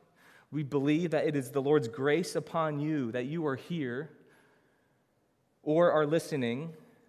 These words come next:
And we at Grace Church want to continue to reiterate that our deepest hope for you is not to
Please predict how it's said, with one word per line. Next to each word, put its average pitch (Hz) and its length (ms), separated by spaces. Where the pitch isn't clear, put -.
And 131 160
we 175 240
at 160 120
Grace 160 280
Church 151 380
want 151 200
to 160 100
continue 175 640
to 185 220
reiterate 143 520
that 131 60
our 160 160
deepest 175 520
hope 180 340
for 139 200
you 143 340
is 120 160
not 165 320
to 147 200